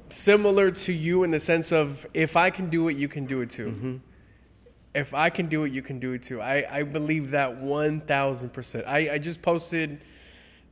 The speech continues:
Speaker 1: um, s-, a, a throwback high school photo of me and my,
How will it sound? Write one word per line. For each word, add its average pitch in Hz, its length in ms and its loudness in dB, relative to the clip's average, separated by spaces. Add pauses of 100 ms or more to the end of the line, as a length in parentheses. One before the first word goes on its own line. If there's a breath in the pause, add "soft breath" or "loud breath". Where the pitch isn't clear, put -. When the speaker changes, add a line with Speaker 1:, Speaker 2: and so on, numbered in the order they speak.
(100)
Speaker 1:
um, 127 580 0 (580 loud breath)
s-, - 160 -8
a, 139 400 2
a 135 80 0
throwback 156 840 2
high 165 160 2
school 156 320 -2
photo 120 500 -2
of 113 140 -10
me 135 160 0
and 139 100 0
my, 127 600 0